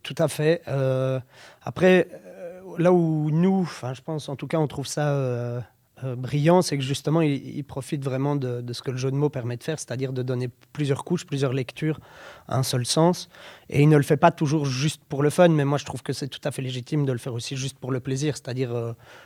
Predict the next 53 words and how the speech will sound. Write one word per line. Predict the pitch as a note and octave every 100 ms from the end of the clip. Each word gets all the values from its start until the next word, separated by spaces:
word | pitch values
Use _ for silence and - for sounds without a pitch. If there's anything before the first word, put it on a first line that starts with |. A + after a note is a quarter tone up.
| -
je | -
pense | C3+ -
qu'il | C3
y |
a, | A#2 A2+
il |
y | A2+
a, | - - G1+ -
par | B2+
exemple, | A#2+ D3 -
Saucisson | B2+ - C3+
de | A#2+
cheval, | - D#3+ D#3
c'est | - B2+
vraiment | A#2 C#3 C#3+ C3+ _ _ A#3+ G3
presque, | - B2+ - -
euh, | A#2+ A2+ A2+ -
un | A2+ B2+
exercice | B2 B2 C#3 C3
de | C3
style, | - - E3 D3
quoi. | - A#2 A2+ A2+
C'est-à-dire, | A2+ - C3 C3+
il | B2
s'est | A#2+
dit, « | A#2+ C#3+
Ok, | B2 - C#3 - - -
je | -
pars | - C3
sur | - B2+
l'univers, | B2+ B2+ C3 A#2+
euh, | A#2 A#2 A#2+
des | C3
canassons, | - A#2 A2 - D#3 E3 D3+
euh, | C3+
qu'est-ce | - -
que | C3+
j'ai | B2+
à |
en | A#2+ A#2+
dire ? » | B2+ D#3 D#3+
Euh, | B2+ A#2+
et | A#2
puis, | - A#2+ A2+ D2+
bah, | -
il | G1+
est | A#2+
beaucoup | A#2 -
dans | B2
la | A#2
bouffe, | B2 D3+
du | C#3+ C3
coup. | E3+